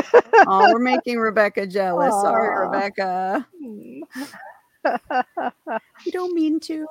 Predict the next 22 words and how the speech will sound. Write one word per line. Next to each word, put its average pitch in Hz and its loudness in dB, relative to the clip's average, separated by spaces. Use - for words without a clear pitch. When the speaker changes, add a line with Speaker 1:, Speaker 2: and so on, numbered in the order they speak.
Speaker 1:
All 226 6
right, 190 4
well, 214 -2
we 254 -4
are 302 -4
coming 285 -4
up 262 -4
to 294 -6
the 262 -6
end 233 -4
here. 277 -4
So 214 -4
is 202 -6
there 208 -6
anything 311 -8
else 294 -10
that 277 -8
we 277 -10
didn't 285 -8
touch 285 -10
on 254 -6
today? 240 -8